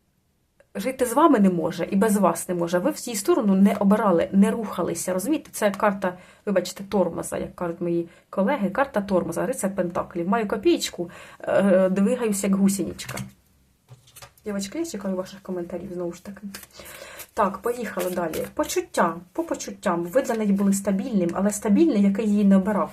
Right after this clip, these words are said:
Розумієте, вона пройшла трансформацію. Далі, що вона про вас думає ще? Вона, знаєте, вона навіть хоче, щоб ви <clears throat>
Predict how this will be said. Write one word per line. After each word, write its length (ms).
Розумієте, 500
вона 200
пройшла 440
трансформацію. 920
Далі, 240
що 160
вона 160
про 200
вас 260
думає 380
ще? 400
Вона, 200
знаєте, 300
вона 160
навіть 240
хоче, 340
щоб 220
ви 220
<clears throat> 140